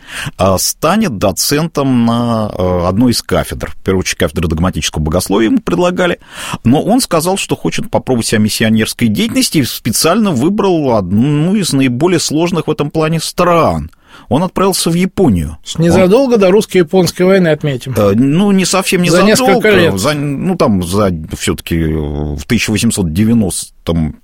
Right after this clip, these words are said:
Speaker 1: году это произошло, а в тысяча восемьсот, э, да, в мае тысяча восемьсот девяностого года он прибыл в Японию, встретился с святителем Николаем Касаткиным, а, которому стал активным сподвижником на несколько лет,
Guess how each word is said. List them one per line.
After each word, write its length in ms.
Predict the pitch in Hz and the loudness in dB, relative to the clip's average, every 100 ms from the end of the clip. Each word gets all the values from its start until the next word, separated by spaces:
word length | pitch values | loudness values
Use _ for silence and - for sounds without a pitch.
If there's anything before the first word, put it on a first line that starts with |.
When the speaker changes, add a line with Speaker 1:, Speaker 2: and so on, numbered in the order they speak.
| - | -8
Speaker 1:
году 440 | 92 101 90 85 | -2 0 0 0
это 160 | 73 82 | -2 -4
произошло, 640 | - 95 131 - 254 - - - - | -2 0 0 -2 -2 -4 -4 -12 -6
а 300 | 87 87 87 | 0 2 2
в 120 | 85 - | -2 -4
тысяча 400 | 110 101 - 95 | -2 -2 0 0
восемьсот, 640 | 90 85 101 - - 82 - 76 | 0 0 -2 -2 -4 -4 -4 -4
э, 240 | 78 78 - _ - - | -2 -2 -6 _ -18 -2
да, 280 | 92 67 - - - | -2 -2 -8 -20 -12
в 120 | 78 | -2
мае 240 | 107 104 80 | 2 2 0
тысяча 240 | 90 - | -4 -2
восемьсот 540 | 85 107 95 90 85 | -2 0 -2 -2 -4
девяностого 640 | 82 104 113 85 - 92 95 | 0 2 2 0 -2 0 0
года 500 | 90 117 147 95 92 - | 0 2 2 2 0 -2
он 200 | 92 82 | -2 -2
прибыл 500 | - 110 85 71 85 | -2 -2 0 0 -2
в 60 | |
Японию, 540 | 95 135 - 262 269 214 | 0 -2 0 -2 0 -2
встретился 420 | - 123 - - | -2 -2 -2 -4
с 60 | - | -4
святителем 480 | 92 85 87 90 | -4 -4 -2 0
Николаем 580 | 104 - 175 247 269 269 - _ - - - | 0 0 0 2 0 -2 -8 _ -18 -16 -8
Касаткиным, 720 | - - 151 123 - 139 143 - - | -4 0 0 0 0 0 -2 -6 -8
а, 240 | - 95 | -2 -2
которому 920 | 85 107 _ _ 170 196 214 214 214 190 | 0 -4 _ _ 0 2 2 0 0 -4
стал 440 | - 151 170 185 | -2 -2 0 0
активным 360 | 165 - 175 160 | -2 -2 -2 -2
сподвижником 600 | - 107 147 180 127 123 | -4 -2 -2 -2 0 2
на 100 | 123 | 2
несколько 800 | 127 123 - 151 - 160 151 | 2 -2 -2 -4 -2 0 2
лет, 800 | 147 147 143 139 147 131 117 - | 2 0 -2 -4 -2 0 0 -4